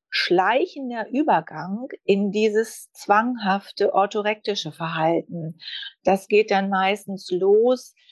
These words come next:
dass bestimmte Lebensmittel aussortiert werden. Es gibt auch manchmal so ideologische Überbauten, sogar teilweise religiöse Überbauten,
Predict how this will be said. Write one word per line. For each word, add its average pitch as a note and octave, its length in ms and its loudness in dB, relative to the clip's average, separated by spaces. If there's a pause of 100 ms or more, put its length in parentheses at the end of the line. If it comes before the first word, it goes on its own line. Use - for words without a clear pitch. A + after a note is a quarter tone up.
(160)
dass G3 340 0
bestimmte A3+ 560 0
Lebensmittel G3 760 0
aussortiert G#3+ 1040 -2
werden. G3 360 -2
Es - 120 -20
gibt - 240 -2
auch F#3 160 2
manchmal F#3 460 -2
so F#3+ 120 -6
ideologische G#3 1120 4
Überbauten, G3 800 0
sogar F3 320 -4
teilweise F3 640 -2
religiöse A3+ 720 2
Überbauten, G3+ 960 -2